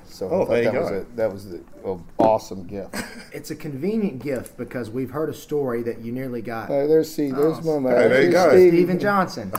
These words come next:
Speaker 1: Uh, let me, let me tell him. Stevie, you, you're on, you're on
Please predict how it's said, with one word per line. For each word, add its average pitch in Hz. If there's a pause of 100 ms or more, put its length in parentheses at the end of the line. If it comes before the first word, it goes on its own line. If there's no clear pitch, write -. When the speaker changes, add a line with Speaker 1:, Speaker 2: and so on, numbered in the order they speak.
(160)
Speaker 1:
Uh, 127
let 127
me, 127
let 123
me 113
tell 110
him. 82 (1080)
Stevie, 185 (2250)
you, 147
you're 175
on, 208
you're 156
on 185